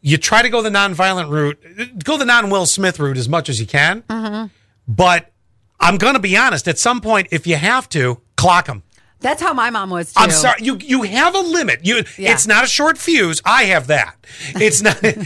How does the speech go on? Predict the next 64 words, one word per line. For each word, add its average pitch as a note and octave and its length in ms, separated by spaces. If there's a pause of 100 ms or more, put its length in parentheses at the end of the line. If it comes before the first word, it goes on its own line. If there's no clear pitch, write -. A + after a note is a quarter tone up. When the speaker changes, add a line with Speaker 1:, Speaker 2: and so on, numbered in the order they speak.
(140)
Speaker 1:
<laughs> - 40
you F#3+ 160
go A3+ 240
for C4+ 240
a A3 160
period A3 400
of C4+ 80
time, C3 640 (420)
but G3 160
then A3 160
at G#3+ 140
some C4 260
point B3 300
right F#3+ 240
there, A3 360
I F3 120
mean, F#3+ 220
and, F3+ 220
and E3+ 280
let F3 100
me F3+ 100
tell F#3+ 160
you, A2+ 200 (160)
nothing D3+ 440
will D3+ 100
shut E3 220
a D3+ 40
bully D3 340
up B2+ 140
quicker E3+ 240
than A#2 320
knocking D3+ 280
'em C3+ 120
right D#3+ 100
in D3+ 60
the A#2 100
tooth. C#3 380
Speaker 2:
Well, D#4+ 280
one D#4+ 200
of D#4 60
the D#4+ 100
things D4 240
that A#3+ 80
my A3+ 160
mom G#3+ 240
would F#3+ 120
always F3+ 300
say F3 300
was, E3+ 280
"You F#3+ 80
stand G4+ 240
up G4+ 120
for G4+ 80
yourself." F3+ 560 (240)
If D#3+ 100
Speaker 1:
At G#3 120
some B3+ 60
Speaker 2:
somebody, G3+ 220
Speaker 1:
point, A#3 220
Speaker 2:
you C4 60
know, B3+ 80
Speaker 1:
yes. G#3+ 380
Speaker 2:
and C4 340
she, F4 160